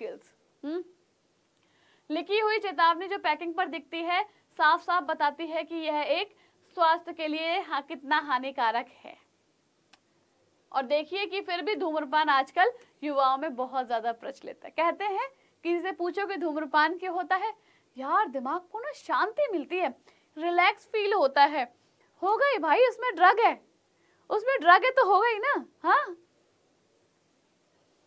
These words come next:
हम्म, चलो तंबाकू की बात कर रहे हैं हम, तो भैया धूम्रपान के खतरों और चबाने वाले तंबाकू और इसकी लत की प्रकृति को युवाओं और बूढ़ों को जानना चाहिए,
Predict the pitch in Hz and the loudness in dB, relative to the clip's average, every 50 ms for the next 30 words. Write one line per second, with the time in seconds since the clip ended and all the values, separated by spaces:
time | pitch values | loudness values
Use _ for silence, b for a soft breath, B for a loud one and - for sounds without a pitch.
0 | _ _ _ - 392 370 359 302 240 226 - _ _ _ _ _ _ _ _ _ | _ _ _ -8 -6 -6 -4 -6 -8 -10 -14 _ _ _ _ _ _ _ _ _
1 | _ _ _ _ _ _ _ _ _ _ - 349 302 240 208 - _ _ - 320 | _ _ _ _ _ _ _ _ _ _ 4 4 4 4 2 -4 _ _ -2 2
2 | 330 339 392 392 415 415 440 392 403 311 285 254 254 - 214 208 202 208 202 214 | 8 10 10 10 10 8 4 0 4 4 4 4 4 2 -2 -2 -2 -2 -4 -6
3 | 220 233 202 208 _ b b b b b b b _ - 403 403 427 415 440 480 | -8 -12 -16 -18 _ b b b b b b b _ -4 -2 2 2 2 2 2
4 | 403 294 370 359 381 403 415 403 427 392 381 392 392 427 440 427 - - 277 - | 2 0 -2 -2 -2 -4 -2 0 2 2 2 2 -2 -4 -6 -4 -4 -4 -2 -2
5 | 370 403 403 427 453 415 - 330 294 294 294 311 339 285 370 359 359 381 294 339 | 0 2 4 2 2 2 0 0 2 2 2 2 2 0 2 0 0 0 -2 -4
6 | 320 285 277 294 285 285 - 359 415 453 b b b b b - 294 349 339 349 | -4 0 2 0 0 0 -2 -6 -8 -8 b b b b b -2 -2 -2 -4 -6
7 | - 370 320 302 311 330 330 - - 381 415 403 _ - 302 302 302 359 285 302 | -8 -8 -4 -2 -2 -2 -2 -4 -6 -8 -8 -8 _ -6 -6 -4 -4 -6 -8 -8
8 | 370 370 370 392 403 440 427 b b b b - 269 302 285 262 285 285 311 349 | -8 -6 -4 -4 -4 -4 -4 b b b b -6 -6 0 2 4 4 6 6 6
9 | 392 - - - 302 320 330 277 254 302 302 311 320 339 339 339 - - 339 339 | 4 4 2 2 2 2 2 0 -2 -4 -4 -2 -2 -2 -2 -4 -4 -4 -4 -4
10 | 285 311 285 269 269 269 269 294 294 285 - 262 240 233 226 254 269 294 254 | -2 0 0 0 0 0 -2 -2 -2 -2 -2 -2 -2 -2 -6 -8 -6 -4 -6